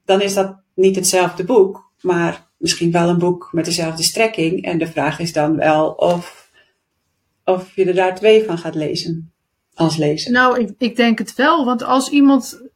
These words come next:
Speaker 2: bijvoorbeeld van a-, een actiefilm houdt, stel je houdt enorm van Die Hard, zou je dan de rest van je leven nooit meer een andere actiefilm zien?
Speaker 1: Dat is ook een goeie.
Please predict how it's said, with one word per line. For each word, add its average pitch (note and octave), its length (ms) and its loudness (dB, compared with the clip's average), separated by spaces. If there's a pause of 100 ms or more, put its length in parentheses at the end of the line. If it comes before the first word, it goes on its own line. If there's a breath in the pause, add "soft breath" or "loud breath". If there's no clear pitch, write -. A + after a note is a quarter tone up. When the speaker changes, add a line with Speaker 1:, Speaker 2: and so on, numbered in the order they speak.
Speaker 2:
bijvoorbeeld B3+ 440 -2
van A#3 240 0
a-, - 260 -6
een A#3 360 0
actiefilm G3+ 680 -6
houdt, F3 380 -4
stel A#3+ 260 0
je A3+ 100 0
houdt A3 260 0
enorm B3+ 360 -2
van G#3+ 160 -10
Die A3+ 320 0
Hard, F#3+ 340 -8 (420 soft breath)
zou C4 280 0
je C4+ 60 0
dan B3 160 -2
de A3+ 60 -2
rest C#4+ 240 -4
van C#4+ 100 -2
je C4 60 2
leven C4 260 0
nooit B3+ 200 2
meer B3+ 100 2
een A#3+ 80 -4
andere B3 320 0
actiefilm D#4+ 560 -2
zien? D#4+ 260 2 (960)
Speaker 1:
Dat - 100 -20
is - 80 -14
ook F#3+ 120 -10
een F#3 60 -6
goeie. E3+ 580 0